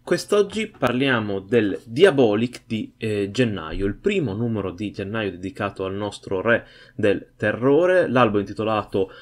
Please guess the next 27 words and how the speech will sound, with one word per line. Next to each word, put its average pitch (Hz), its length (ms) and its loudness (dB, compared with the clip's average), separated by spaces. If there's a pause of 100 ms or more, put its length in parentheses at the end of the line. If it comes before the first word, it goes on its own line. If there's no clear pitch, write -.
(140)
eh, 98 320 -4
Cappio 120 480 0
alla 107 320 0
gola, 147 640 4
il 131 180 2
soggetto 113 800 -2
e - 20 2
la 98 60 -2
sceneggiatura 107 840 0
sono 104 320 -6
di 107 220 -6
Mario 104 300 0
Gomboli 110 340 0
e 95 60 -2
Tito 101 160 -10
Faraci. 117 420 0
Tito 110 220 -8
Faraci 110 260 -6
ha - 40 -20
fatto 107 240 -6
anche, 110 280 -4
ha 98 120 -8
curato 113 280 -2
to-, - 140 -12
completamente 107 580 -6
la 107 80 -8
sceneggiatura, 156 640 0